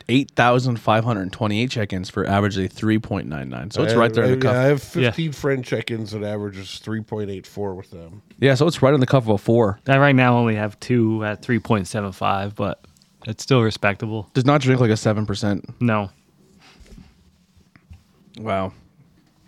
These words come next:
Speaker 1: Yeah, it's right there in that mix. A lot of cans. Pretty much people are mostly drinking this by can. Twenty-six people checked it in by bottle.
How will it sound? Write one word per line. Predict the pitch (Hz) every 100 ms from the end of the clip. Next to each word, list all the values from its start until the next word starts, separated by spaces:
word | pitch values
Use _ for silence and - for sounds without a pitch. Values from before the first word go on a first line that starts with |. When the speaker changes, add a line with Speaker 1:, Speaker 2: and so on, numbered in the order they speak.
| _ _ _ _ _ _ _ _ _ _ _ _ _ _ _
Speaker 1:
Yeah, | 123
it's | 143 135
right | 139
there | 175 175
in |
that | 151
mix. | 120 185 180 - - _ _ _ _ _ _ _ _ 107
A |
lot | 123
of | 127
cans. | - 123 123 139 143 - _ _ -
Pretty | 139 156
much | 151
people | 151 143
are |
mostly | 123 127 139 139
drinking | 131 123 120
this | 117
by | 110
can. | 110 123 117 120 127 _ _ _ _ - -
Twenty-six | 147 147 127 139
people | 156 131 135
checked | 135 123
it | 123
in | 120
by | 113
bottle. | 101 107 117 127 143